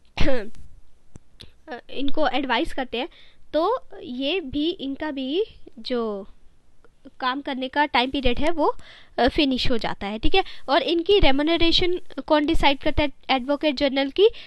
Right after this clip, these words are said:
जो कि कॉन्स्टिट्यूशन में बिल्कुल भी डिफाइन नहीं है,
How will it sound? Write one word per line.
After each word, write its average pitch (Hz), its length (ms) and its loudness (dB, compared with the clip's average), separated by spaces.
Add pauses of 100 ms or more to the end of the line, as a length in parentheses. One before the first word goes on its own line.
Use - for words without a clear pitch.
(180)
जो 294 180 -8
कि 381 140 -4
कॉन्स्टिट्यूशन 330 720 4
में 330 160 2
बिल्कुल 285 300 -4
भी 320 160 0
डिफाइन 269 400 -2
नहीं 262 320 -10
है, 392 100 -8